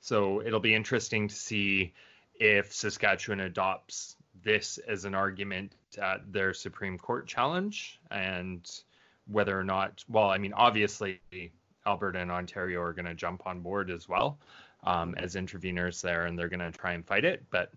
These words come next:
yeah, it, it was interesting to see, and it was some pretty, I'll say politically charged, not partisan, but politically charged comments in the decision talking about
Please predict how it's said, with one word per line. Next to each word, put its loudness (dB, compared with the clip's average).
yeah, 6
it, 4
it 6
was 6
interesting -2
to 0
see, -2
and 0
it 0
was 2
some -4
pretty, 4
I'll 6
say 6
politically 6
charged, 0
not 4
partisan, 0
but -6
politically 0
charged -2
comments 2
in -2
the 0
decision -2
talking 2
about 0